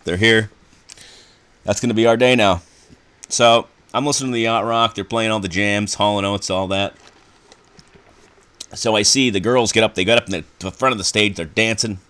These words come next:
And who do I see pop up, uh, uh, in the darkness there but, but Bill from the bar? And he's dancing with them. And then I look to the left, and who's there with her phone, uh, FaceTiming her daughter? It's, uh,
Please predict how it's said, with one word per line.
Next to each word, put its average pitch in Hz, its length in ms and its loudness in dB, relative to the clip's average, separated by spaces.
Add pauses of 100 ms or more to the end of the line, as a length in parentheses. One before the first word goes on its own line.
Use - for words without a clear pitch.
(640)
And 113 100 -2
who 151 60 4
do 160 100 -2
I 139 60 0
see 127 220 0
pop 123 340 -4
up, 160 220 -4 (680)
uh, 87 240 -2 (100)
uh, 90 180 -4 (180)
in 117 80 -6
the 104 80 -2
darkness 107 440 0
there 92 160 -4
but, 98 240 -6
but 87 200 -8
Bill 170 240 -2
from 104 180 -6
the 101 80 -2
bar? 117 400 -2 (640)
And 104 120 -4
he's 202 220 0
dancing 90 420 -2
with 78 160 -8
them. 67 180 -14 (440)
And 98 100 -4
then 135 60 2
I 139 80 2
look 151 220 -4
to 127 60 -12
the 113 100 -4
left, 160 500 -6
and 110 140 -6
who's 180 240 -4
there 190 200 -2
with 160 120 -4
her 110 80 -4
phone, 135 560 -4 (160)
uh, 101 360 -2 (140)
FaceTiming 156 760 -2
her 95 120 -4
daughter? 139 540 0 (1200)
It's, 160 280 -2
uh, 160 180 4